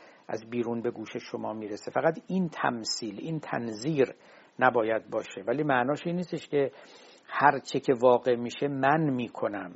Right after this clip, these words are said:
نه خب، من که یا شما، هر کدوم ما یه موجودات محدودی هستیم با یه توانایی‌های بسیار محدود.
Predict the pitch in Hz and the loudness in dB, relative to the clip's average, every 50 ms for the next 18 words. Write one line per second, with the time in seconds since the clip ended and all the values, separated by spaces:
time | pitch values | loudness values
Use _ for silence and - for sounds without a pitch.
0 | - - 123 131 135 - 151 143 120 - - - _ _ _ - 117 110 107 107 | -6 0 2 2 2 2 0 -2 -2 -4 -12 -20 _ _ _ -16 -14 -14 -10 -8
1 | 117 120 127 131 - - 139 131 131 127 120 113 117 117 117 113 113 - - 127 | -6 -6 -6 -6 -4 -2 0 0 0 -2 -4 -6 -6 -4 -4 -4 -4 -4 -4 -4
2 | 101 113 123 123 104 120 127 - - 131 117 123 131 127 127 127 127 123 - - | -2 0 0 0 0 0 -2 -2 -4 -8 -6 -6 -4 -2 -2 -2 -4 -4 -8 -16
3 | - - - _ - 131 143 143 123 123 127 120 147 139 131 127 127 - - 147 | -20 -20 -16 _ -4 -2 -2 0 0 -2 -2 -2 0 0 0 0 0 -2 -6 -4
4 | 139 151 143 139 127 - - 135 127 123 127 123 - 127 123 120 117 117 117 113 | 0 2 2 2 2 0 -4 -6 -4 -4 -4 -2 -2 -2 0 0 -2 -2 -4 -4
5 | 123 139 123 123 113 - - 135 135 131 120 117 110 98 107 117 135 151 156 | -4 -4 -4 -6 -6 -2 0 0 0 0 0 -4 -4 -6 -6 -6 -6 -6 -6